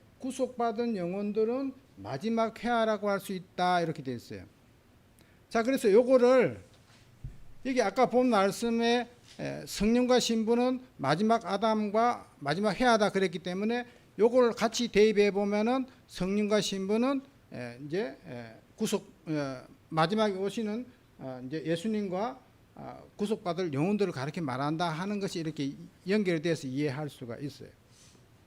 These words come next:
그다음에 진리책자, 신부책자예요.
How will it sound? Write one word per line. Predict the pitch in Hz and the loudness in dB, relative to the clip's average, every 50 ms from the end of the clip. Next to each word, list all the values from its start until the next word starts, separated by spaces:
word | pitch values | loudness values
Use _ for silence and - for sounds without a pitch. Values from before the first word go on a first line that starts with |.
| _ _ _ _ _ _ _ _ _ _ _ _ _ _ _ _ _ _ _ _ _ _ _ - | _ _ _ _ _ _ _ _ _ _ _ _ _ _ _ _ _ _ _ _ _ _ _ -10
그다음에 | - 196 247 254 240 220 214 202 180 - - - _ _ _ _ _ - - - - - - - - - - - - - - - - - - - - - - - | -6 -2 -2 0 0 -2 -4 -4 -6 -10 -16 -20 _ _ _ _ _ -20 -20 -20 -20 -20 -20 -20 -20 -20 -20 -20 -20 -16 -10 -8 -8 -8 -8 -12 -20 -20 -10 -4
진리책자, | - 240 247 233 220 214 - - 214 220 220 - - 196 180 196 233 262 240 - - - - - - - _ - - - - - - - - | -2 0 2 2 0 -2 -2 -4 -4 -4 -4 -6 -6 -4 -4 -4 -4 -6 -10 -14 -20 -20 -20 -20 -20 -20 _ -20 -20 -20 -20 -20 -20 -20 -14
신부책자예요. | - - 214 214 208 220 - - 220 214 - - 202 165 156 156 160 196 240 262 | -8 -4 -2 -2 -2 -4 -4 -4 -4 -4 -2 -2 -2 -2 -2 -2 -4 -6 -6 -8